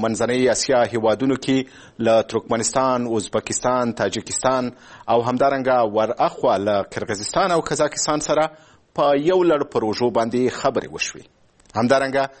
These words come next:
د پاکستان او هند سره هم د هغه لیوالتیاو په اړه باندې بحثونه روان وو چې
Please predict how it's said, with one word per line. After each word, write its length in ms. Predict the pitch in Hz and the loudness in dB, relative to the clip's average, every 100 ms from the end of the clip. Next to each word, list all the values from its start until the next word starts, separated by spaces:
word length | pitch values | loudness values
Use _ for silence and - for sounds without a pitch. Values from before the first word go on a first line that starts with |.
| - _ 113 127 | -20 _ -2 2
د 280 | 127 127 127 | 4 2 0
پاکستان 580 | 117 120 - 156 156 147 | -2 -2 -2 0 0 0
او 200 | 123 120 170 | 0 0 -2
هند 120 | 202 | -4
سره 320 | - 110 98 | -2 0 0
هم 160 | 143 156 - _ _ 110 104 | -2 -6 -16 _ _ -12 0
د 160 | 123 143 | 2 2
هغه 180 | 185 190 | 0 0
لیوالتیاو 640 | 190 170 139 123 139 131 107 | 0 2 0 0 0 0 0
په 40 | 117 | 0
اړه 120 | 117 104 | 0 0
باندې 260 | 104 95 90 | -2 -2 -6
بحثونه 400 | 87 - 117 92 | -8 -4 -2 -2
روان 320 | 92 120 170 175 | 0 2 0 2
وو 140 | 170 | 0
چې 280 | 170 185 | 0 -4